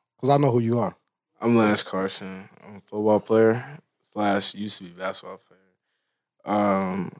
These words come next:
Speaker 2: I'm six four, two sixty-one right now. Last time I weighed in. And yeah, just a black man trying to get it. <laughs>
Speaker 1: Okay, okay. All right.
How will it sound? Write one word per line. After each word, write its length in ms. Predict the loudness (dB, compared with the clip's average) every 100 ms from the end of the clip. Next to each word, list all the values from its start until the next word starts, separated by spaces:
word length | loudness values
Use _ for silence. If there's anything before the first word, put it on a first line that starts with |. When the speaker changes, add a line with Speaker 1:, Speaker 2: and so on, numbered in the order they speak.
| _ -10
Speaker 2:
I'm 100 | -6
six 360 | 2 4 4 6
four, 340 | 6 6 4 -2 _ _ _ _ _ _ _
two 220 | 2 4
sixty-one 520 | 4 2 0 -4 0 4
right 180 | 4 4
now. 300 | 2 0 -2 _ -14
Last 140 | -6
time 120 | 2
I 80 | 4
weighed 300 | 6 6 6
in. 300 | 2 0 -4 _ _ _ _ _ _ _ _ _ _ -8
And 340 | 0 2 4
yeah, 320 | 6 4 2 -4 -6
just 180 | -4 -2
a 20 | 0
black 340 | 4 4 6
man 240 | 4 2
trying 200 | 2 2
to 60 | 2
get 240 | 2 2
it. 140 | 2 -2
<laughs> 380 | -2 -2 -2 -10 _ _
Speaker 1:
Okay, 400 | -4 0 4 2 0 -8
okay. 320 | -2 2 2 -2 _ _ _ _ _ -2
All 220 | 2 4 4
right. 140 | 0